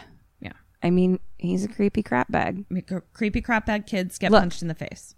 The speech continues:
Speaker 2: when a kid is a creepy crap bag, you gotta punch him in the face sometimes.
Speaker 1: Agreed.
Speaker 2: So she punches him. He pa-, he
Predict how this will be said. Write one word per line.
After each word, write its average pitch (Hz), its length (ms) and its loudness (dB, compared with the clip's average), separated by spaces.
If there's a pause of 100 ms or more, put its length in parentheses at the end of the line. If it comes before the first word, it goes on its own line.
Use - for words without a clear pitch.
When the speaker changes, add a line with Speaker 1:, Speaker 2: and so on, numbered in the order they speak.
Speaker 2:
when 202 140 4
a 214 60 0
kid 247 300 4
is 220 120 6
a 165 40 4
creepy 180 340 2
crap 160 320 0
bag, 190 340 2
you 170 140 0
gotta 165 260 4
punch 156 260 0
him 147 100 0
in 135 80 2
the 139 60 0
face - 240 -4
sometimes. - 520 -8
Speaker 1:
Agreed. 208 400 0 (640)
Speaker 2:
So 185 760 4 (1160)
she - 280 6
punches 185 380 2
him. 156 300 0
He - 280 0
pa-, 233 260 0
he 180 300 2